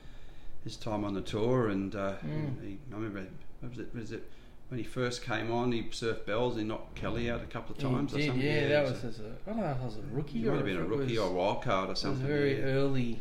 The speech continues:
Speaker 2: yeah,
Speaker 1: Yeah.
Speaker 2: very early in his career, but yeah, it
Speaker 1: Yeah.
Speaker 2: took, took Slater out.
Speaker 1: Yeah, but, uh,
Speaker 2: So, yeah,
Speaker 1: no,
Speaker 2: great
Speaker 1: so the,
Speaker 2: surfer.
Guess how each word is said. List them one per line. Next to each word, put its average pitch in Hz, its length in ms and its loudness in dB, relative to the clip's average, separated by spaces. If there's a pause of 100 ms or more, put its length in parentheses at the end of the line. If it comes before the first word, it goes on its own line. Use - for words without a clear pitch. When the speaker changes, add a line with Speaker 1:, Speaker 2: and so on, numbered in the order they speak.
(140)
Speaker 2:
yeah, 135 140 2
Speaker 1:
Yeah. 123 80 2
Speaker 2:
very 120 340 2
early 120 240 0
in 113 60 -6
his 107 120 -8
career, 120 480 -2
but 123 140 -6
yeah, 123 80 -2
it 120 180 -4
Speaker 1:
Yeah. - 80 -4
Speaker 2:
took, 101 280 -4
took - 180 -2
Slater - 440 -2
out. - 100 -6 (380)
Speaker 1:
Yeah, 123 80 -4 (720)
but, 107 80 -8
uh, 104 80 -6 (600)
Speaker 2:
So, - 240 -4
yeah, 123 140 -4 (180)
Speaker 1:
no, 117 300 10
Speaker 2:
great 117 100 6
Speaker 1:
so 113 100 6
the, 110 100 8
Speaker 2:
surfer. 110 140 4